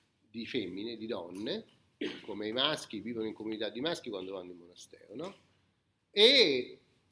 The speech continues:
hanno, diciamo, vita abbastanza agevole, accesso alla cultura, anche per le donne questa è una cosa importante, sia le donne sia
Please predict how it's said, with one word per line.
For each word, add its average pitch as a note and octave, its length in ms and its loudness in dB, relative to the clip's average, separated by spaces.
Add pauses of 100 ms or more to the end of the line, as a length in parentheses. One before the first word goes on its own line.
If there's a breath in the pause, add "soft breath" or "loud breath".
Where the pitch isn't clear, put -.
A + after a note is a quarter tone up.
(120)
hanno, F3 580 -2
diciamo, A#2+ 680 -6
vita A2+ 680 -6 (720)
abbastanza G#2 1400 -6 (560)
agevole, D#3+ 920 2 (840)
accesso D#3+ 540 2
alla C3+ 160 0
cultura, C3 580 -6
anche D3 240 -8
per A2 140 -10
le A2 100 -10
donne A#2+ 320 -8
questa G#2 240 -14
è A2 40 -14
una G#2 80 -14
cosa G#2 220 -14
importante, D#3+ 800 -8
sia G2+ 220 -8
le F#2 260 -12
donne A2 380 -8
sia F#2 380 -10